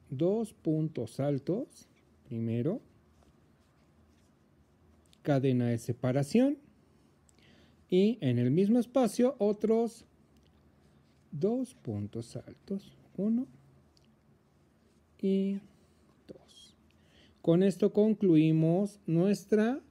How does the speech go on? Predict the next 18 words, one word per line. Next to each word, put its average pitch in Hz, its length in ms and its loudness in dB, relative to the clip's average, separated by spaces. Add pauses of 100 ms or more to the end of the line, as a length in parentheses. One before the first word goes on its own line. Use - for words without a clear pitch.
(400)
segunda 123 500 -2
vuelta. 208 340 0 (560)
Y 156 120 -4
aquí, 170 400 -2 (4000)
donde 131 300 0
están 147 240 -2
nuestras 143 300 -4
cadenas 131 460 0
de 143 80 0
elevación, 165 560 0
una, 127 240 -2
dos, 135 240 -6
tres, 285 600 0 (1600)
punto 139 720 0 (200)
deslizado 202 1040 0 (120)
para 147 260 0
cerrar. - 440 -12 (380)
Ok. - 180 -14